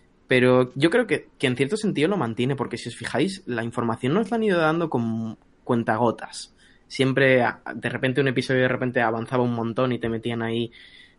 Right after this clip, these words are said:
eh, una miniserie como Elements, pero en general los episodios como que era una serie muy cotidiana,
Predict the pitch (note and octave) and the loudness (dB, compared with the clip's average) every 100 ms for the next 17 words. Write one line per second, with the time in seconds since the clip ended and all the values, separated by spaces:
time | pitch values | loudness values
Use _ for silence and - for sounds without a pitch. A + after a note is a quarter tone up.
0 | _ A#2 A#2 A2+ A2 A#2 A#2 A2+ A2+ - | _ -4 0 0 0 0 0 -2 -4 -2
1 | A#2+ A2+ A2 A2+ A2+ A#2+ D3 E3 E3+ F#3 | 0 0 -2 -4 -2 2 2 2 2 0
2 | F#3+ - B2 A#2 A2 - F2+ A#2+ A#2+ A2+ | -2 -4 0 2 0 -4 -10 -6 -2 2
3 | C3+ A3 G#3+ F3+ D3+ D#3+ F#3+ F#3+ B2 A#2+ | 4 2 2 -2 2 2 2 0 0 2
4 | D3+ F3+ D#3+ D3 D3+ C#3+ E3 - A2 - | 2 0 0 0 2 2 0 0 0 0
5 | C3 | -2